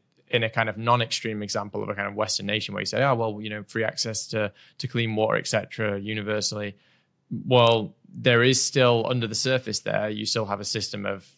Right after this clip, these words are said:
kind of taxation, which you're not able to say no to. So there is still a non-consensual action happening. You might think that it's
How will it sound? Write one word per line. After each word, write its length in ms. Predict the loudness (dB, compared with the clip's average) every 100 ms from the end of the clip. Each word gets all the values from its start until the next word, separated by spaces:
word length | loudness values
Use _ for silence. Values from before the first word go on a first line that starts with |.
| _ -8
kind 180 | -6
of 200 | -6 -8
taxation, 520 | -4 -4 -2 -4 -4 -8
which 160 | -6
you're 80 | -6
not 320 | -6 -2 0
able 180 | 0 -4
to 60 | -4
say 180 | -2
no 180 | 2 4
to. 200 | 4 -2
So 280 | 0 2 2 -2 _ 2
there 180 | 6 6
is 160 | 4
still 560 | 2 4 6 6 4 -4 _ _ _
a 220 | 0 2
non-consensual 1200 | 2 2 2 0 0 2 4 4 0 -4 -2 -2 0
action 320 | -2 -4 -2
happening. 340 | -4 -4 -6 4
You 120 | 6
might 260 | 8 4 2
think 300 | 2 2 0
that 160 | 2
it's 300 | 2 2 -2